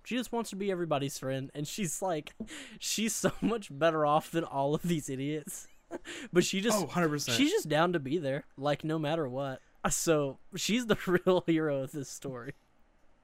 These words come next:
Speaker 2: And then we, uh, get to a scene where Rod is introducing Denise to all of the crew,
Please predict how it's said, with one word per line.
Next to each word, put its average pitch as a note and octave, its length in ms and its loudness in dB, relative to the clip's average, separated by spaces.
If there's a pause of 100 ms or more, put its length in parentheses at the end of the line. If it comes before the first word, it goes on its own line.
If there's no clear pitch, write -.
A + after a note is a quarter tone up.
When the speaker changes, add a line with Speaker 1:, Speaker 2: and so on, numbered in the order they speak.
(640)
Speaker 2:
And C#3 140 0
then D#3 140 4
we, D3+ 220 2
uh, A#2+ 200 4
get B2 160 -4
to C3+ 80 -4
a - 20 -4
scene B2 260 -2
where G#2+ 240 0
Rod G#2+ 360 0
is A2+ 80 -2
introducing A#2 500 -2
Denise A2 420 -4
to A2 200 -2
all A2 260 2
of A#2 80 -12 (240)
the F#2 160 -6
crew, D#3 480 2